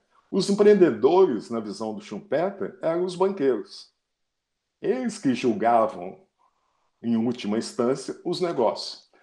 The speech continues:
Eles eram capazes de mobilizar capital, avaliar projeto, administrar risco, monitorar os administradores, fazer bons negócios, redirecionar recursos dos velhos para novos canais.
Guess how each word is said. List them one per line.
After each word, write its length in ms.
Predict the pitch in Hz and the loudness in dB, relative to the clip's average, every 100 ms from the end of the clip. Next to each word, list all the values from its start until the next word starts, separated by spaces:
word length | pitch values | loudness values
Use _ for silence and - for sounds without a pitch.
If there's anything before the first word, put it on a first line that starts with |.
| _ _ | _ _
Eles 280 | - 127 147 | -2 0 2
eram 260 | 139 110 98 | 2 2 0
capazes 440 | 120 - 151 156 | -2 2 2 2
de 60 | 151 | 0
mobilizar 520 | 143 123 107 113 104 | 0 0 0 -2 -2
capital, 560 | 104 - - 135 175 - | -4 -4 0 2 2 -2
avaliar 520 | 139 135 131 143 156 | -2 0 0 0 -2
projeto, 560 | 135 104 107 127 156 - | -2 -4 -2 -2 -4 -8
administrar 720 | 139 175 156 - 131 117 101 | -6 -4 -4 -4 -2 -2 -2
risco, 300 | 135 202 - | -4 -6 -8
monitorar 600 | 151 156 170 170 127 151 | -8 -6 -4 0 0 0
os 100 | 175 | -4
administradores, 800 | 151 147 - - - 101 107 156 | -4 -10 -10 -12 -6 -4 -2 -2
fazer 380 | - 135 117 160 | -2 -2 0 -2
bons 300 | 175 151 135 | 0 -2 -2
negócios, 400 | 110 101 143 160 | -6 -2 -2 -2
redirecionar 760 | 160 151 160 151 151 120 120 117 | -4 -2 -2 -2 -4 -2 -2 -2
recursos 520 | 120 - 107 - - _ _ | -4 -4 -6 -8 -18 _ _
dos 240 | 127 135 | -2 -2
velhos 320 | 98 127 139 147 | 2 4 4 2
para 160 | 151 | -2
novos 300 | 151 143 139 | 0 0 -2
canais. 500 | 151 151 92 - - | -4 -4 -6 -8 -18